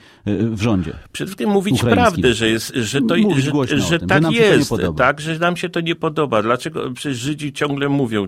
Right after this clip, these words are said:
Speaker 2: co im się nie podoba, tak? Izrael mówi, nie podoba nam się ten polityk, czy to środowisko, bo jest antysemickie, tak?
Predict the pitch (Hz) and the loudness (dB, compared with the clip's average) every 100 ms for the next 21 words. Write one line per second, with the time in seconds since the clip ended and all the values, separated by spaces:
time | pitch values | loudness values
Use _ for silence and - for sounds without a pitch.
0 | - 123 123 120 123 117 110 104 107 95 | -2 0 0 0 0 -2 -2 -2 0 0
1 | 92 85 101 104 104 104 107 110 107 107 | -2 0 -4 -4 -4 0 2 2 0 -2
2 | 98 98 98 120 143 135 117 110 104 101 | -4 -4 -2 0 0 -2 -2 -2 -2 -2
3 | 92 92 - 107 110 113 107 101 98 - | -6 -8 -4 -4 -2 -2 -2 -6 -8 -10
4 | - - 104 113 113 117 - 104 117 110 | -12 -8 -6 -4 -4 -4 -6 -2 -2 -2
5 | - 110 110 113 - 95 85 - - 87 | -4 -4 -2 -6 -4 -4 -6 -12 -20 -16
6 | - | -14